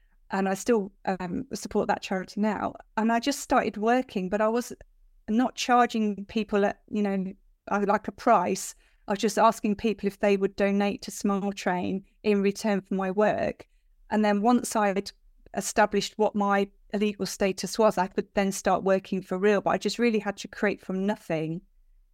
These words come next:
and start, get started again, even though I'd been doing the work for quite a long time. So it was kind of, you know, it kind of has you stop and think,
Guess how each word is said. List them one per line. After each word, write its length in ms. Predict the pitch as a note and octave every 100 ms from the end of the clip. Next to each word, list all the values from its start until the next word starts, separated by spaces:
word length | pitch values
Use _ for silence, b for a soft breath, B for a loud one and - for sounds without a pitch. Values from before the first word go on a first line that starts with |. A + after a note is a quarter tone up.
| _ _
and 180 | F#3+ G3
start, 640 | - - A3 F#3+ F#3+ G3
get 180 | G3+ -
started 500 | - G#3 G3+ - F#3+
again, 300 | F3+ G3 F3+
even 220 | G3 G3
though 100 | F#3+
I'd 100 | F#3
been 140 | F#3+ F#3+
doing 220 | F#3 F#3
the 80 | F3
work 200 | F3+ - -
for 80 | G3
quite 260 | F3+ -
a 20 |
long 160 | F3 F3+
time. 300 | - G#3 F#3
So 140 | -
it 20 | G3
was 80 |
kind 160 | - B3
of, 20 |
you 60 | A#3
know, 140 | G3 F#3+
it 160 | G#3+
kind 160 | A3 G#3+
of 80 | G3+
has 220 | A3 G3+
you 140 | G#3
stop 460 | F#3 - A3+ G3 -
and 180 | G3 G3
think, 460 | G3 G3 F3+ -